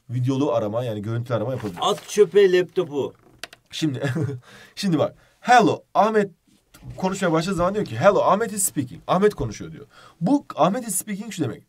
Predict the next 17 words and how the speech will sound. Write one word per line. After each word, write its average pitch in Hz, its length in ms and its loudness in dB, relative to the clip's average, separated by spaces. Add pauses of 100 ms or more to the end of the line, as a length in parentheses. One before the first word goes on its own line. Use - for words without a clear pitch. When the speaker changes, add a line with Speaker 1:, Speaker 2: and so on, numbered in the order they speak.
Speaker 1:
"Merhaba, 202 340 4
ben 208 80 2
Ahmet." 175 320 0
demek. - 280 -12 (280)
Yani, 170 320 6 (280)
"This 214 160 -2
is 208 100 2
Ahmet" 165 440 2
veya 143 280 6
"It 160 140 -8
is 185 100 -2
Ahmet 190 360 2
calling" 180 260 -2
ile 185 100 0
aynı 165 260 0
anlama 101 200 -6
geliyor. 87 240 -14